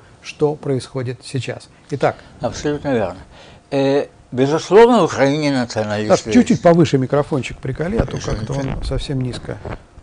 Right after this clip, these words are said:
Speaker 2: Безусловно, на Украине националисты есть.
Speaker 1: Как, впрочем, они есть везде.
Speaker 2: Как есть антисемиты, как, впрочем, они есть и в России,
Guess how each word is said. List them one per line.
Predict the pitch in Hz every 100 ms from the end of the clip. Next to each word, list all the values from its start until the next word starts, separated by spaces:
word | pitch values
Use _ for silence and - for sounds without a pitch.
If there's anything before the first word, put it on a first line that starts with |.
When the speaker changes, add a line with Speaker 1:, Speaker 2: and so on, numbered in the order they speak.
| - - - - - - - - - -
Speaker 2:
Безусловно, | 131 - 180 147 175 214 208 156
на | 131 131
Украине | - 104 123 139 190 196 196 -
националисты | 117 - 113 107 104 113 131 - 120
есть. | 95 82 - - - - - - - - - -
Speaker 1:
Как, | - 139
впрочем, | - 147 143
они | 139 143
есть | 135 -
везде. | 156 135 104 _ _
Speaker 2:
Как | - 123 151
есть | 156 170 -
антисемиты, | 127 127 120 - 113 143 202 165
как, | 123 101
впрочем, | - 165 - 139
они | 127 120 147 139
есть | 139 147 - -
и | 117
в | 104
России, | 101 - - 180 202